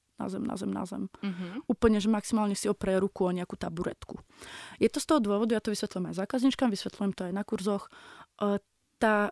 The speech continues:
Speaker 1: žena jediné, čo rieši, je výraz tváre a kde jej ty uložíš ruku.
Speaker 2: Mhm.
Speaker 1: Nemusí rozmýšľať, či má stiahnuté brucho, vystreté lopatky, o, nohu prešponovanú, veľký zadok a tak ďalej.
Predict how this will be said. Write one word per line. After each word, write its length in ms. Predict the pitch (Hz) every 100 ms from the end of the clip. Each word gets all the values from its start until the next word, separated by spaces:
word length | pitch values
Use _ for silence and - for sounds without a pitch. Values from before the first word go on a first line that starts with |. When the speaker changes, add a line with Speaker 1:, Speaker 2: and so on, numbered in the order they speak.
| -
Speaker 1:
žena 480 | 202 220 240 269
jediné, 380 | 269 233 220 233
čo 160 | 220 202
rieši, 400 | 196 208 - 220
je 40 |
výraz 340 | 185 208 208 -
tváre 480 | 196 190 180 254 320
a 140 | -
kde 200 | 190 175
jej 120 | 226 208
ty 140 | -
uložíš 460 | - 185 180 190 165
ruku. 320 | 175 - - - _ _ - -
Speaker 2:
Mhm. 100 | 190
Speaker 1:
Nemusí 320 | 240 240 240
rozmýšľať, 440 | 220 214 220 208
či 100 | 214
má 100 | 202
stiahnuté 500 | 185 - 233 240 -
brucho, 320 | 208 180 208 190
vystreté 460 | 190 - 226 214
lopatky, 720 | 196 185 - 180 - - 180 185
o, 360 | - 170 170 170 - _ -
nohu 280 | - 240 226
prešponovanú, 640 | - 196 - 196 190 175
veľký 260 | 175 214 208
zadok 300 | 190 180 175
a 60 |
tak 100 | 175
ďalej. 220 | 185 170